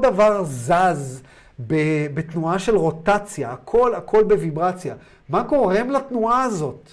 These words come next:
אני לא מבין, הרי צריך להיות איזשהו כוח. What causes the rotation so that the light condenses into our physical or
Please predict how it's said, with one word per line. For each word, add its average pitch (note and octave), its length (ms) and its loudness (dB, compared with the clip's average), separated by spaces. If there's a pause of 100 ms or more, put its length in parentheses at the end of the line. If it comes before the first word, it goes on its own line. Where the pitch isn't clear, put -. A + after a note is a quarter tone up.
אני C#3 160 -10
לא F3+ 100 -2
מבין, A3+ 340 -4
הרי C#3+ 140 -6
צריך D3 200 -8
להיות G3 160 0
איזשהו G#3 320 -6
כוח. - 520 -4 (720)
What A3+ 220 2
causes B3 480 0
the G3 80 6
rotation D#3+ 760 -4 (220)
so - 180 -6
that E3+ 220 0
the F3 80 0
light F3+ 400 2
condenses E3+ 840 -2
into E3 300 -6
our D3 120 0
physical G3+ 440 -2
or D#3 200 -4